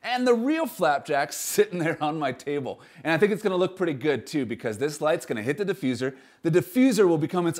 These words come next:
own new light source, really large and really close to my subject. The only problem is it's gonna knock down the exposure by a couple of stops, but it's really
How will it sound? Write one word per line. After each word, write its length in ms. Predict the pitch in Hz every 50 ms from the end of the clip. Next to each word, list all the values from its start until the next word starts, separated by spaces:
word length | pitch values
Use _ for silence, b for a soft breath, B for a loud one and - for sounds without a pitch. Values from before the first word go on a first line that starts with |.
| -
own 360 | 190 196 202 208 202 180 170
new 180 | 185 208 220 220
light 280 | 190 143 127 120 113 -
source, 380 | - - 123 123 139 139 - B B B B B
really 360 | B 135 165 226 262 254 233 196
large 400 | 165 147 143 139 143 151 139 147
and 200 | 131 131 123 123
really 240 | 143 156 160 165
close 380 | 156 - - 147 127 123 123 -
to 100 | - -
my 140 | 120 113 107
subject. 720 | 107 - - - 175 160 156 120 110 95 87 - _ b b b b
The 120 | - 160 202
only 180 | 240 247 233
problem 540 | 226 - - 226 226 220 220 226 233 220 226
is 260 | 226 226 226 220 - B B B B
it's 140 | - - -
gonna 180 | 220 226 226
knock 360 | 208 196 190 202 202 196 196 -
down 200 | 202 190 185 185
the 120 | 185 170
exposure 540 | 160 - - - - 196 180 175 151 165 165
by 220 | 135 147 139 139
a 60 | 135
couple 400 | 135 - - 151 139 - 151 147
of 100 | 135 113
stops, 460 | - - - 165 131 110 107 - - -
but 80 | 214 247
it's 180 | 285 - -
really 280 | 294 330 339 330 -